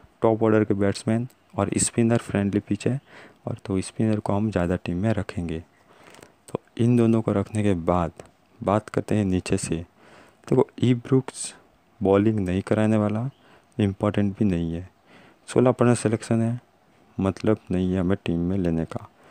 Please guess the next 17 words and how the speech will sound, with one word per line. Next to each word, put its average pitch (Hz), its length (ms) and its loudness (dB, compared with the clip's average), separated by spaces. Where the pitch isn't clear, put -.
बात 101 260 0
करते 107 260 0
हैं 107 140 2
ऑलराउंडर 92 500 2
सेक्शन - 300 -10
से। - 160 -20
देखो, - 200 -2
बीडी 123 520 6
ओलिवेरा 82 440 2
सबसे 127 580 2
मस्ट 113 280 2
पिक 120 160 2
कैप्टन, 113 500 0
वाइस 90 300 2
कैप्टन 98 460 0
बनाने 82 380 0
का 127 200 -6